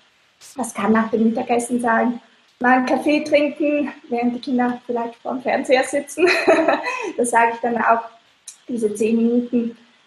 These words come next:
die nehme ich mir. Oder wenn die Kinder halt schlafen, ähm, sind halt mehr dann so kleine Auszeiten. Oder das, ähm,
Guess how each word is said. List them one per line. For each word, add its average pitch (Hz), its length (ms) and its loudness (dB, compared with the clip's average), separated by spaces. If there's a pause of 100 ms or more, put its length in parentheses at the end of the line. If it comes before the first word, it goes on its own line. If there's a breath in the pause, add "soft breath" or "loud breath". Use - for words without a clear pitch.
(140)
die 240 100 0
nehme 233 280 4
ich 311 280 -2
mir. 277 300 4 (300)
Oder 220 180 -2
wenn 220 120 0
die 220 100 -4
Kinder 220 260 2
halt 190 180 0
schlafen, 226 720 0 (460 soft breath)
ähm, 214 380 0
sind 226 240 0
halt 214 180 0
mehr 233 220 2
dann 226 200 2
so 220 120 -4
kleine 254 500 0
Auszeiten. - 640 -4
Oder 190 260 2
das, 202 320 -4 (460 soft breath)
ähm, 233 540 4